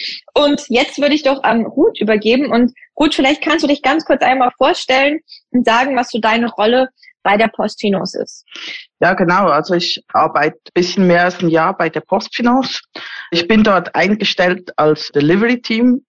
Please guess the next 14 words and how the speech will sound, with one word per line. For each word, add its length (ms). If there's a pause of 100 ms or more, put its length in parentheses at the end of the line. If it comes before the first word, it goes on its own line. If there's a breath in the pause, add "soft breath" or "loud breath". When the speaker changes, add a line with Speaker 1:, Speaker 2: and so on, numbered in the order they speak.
(120)
Speaker 2:
Das 160
ist 160
sowas, 520
was 460
sonst 360
in 120
der 160
agilen 520
Welt 360
als 220
Scrum 440
Master 460
bekannt 520
ist. 340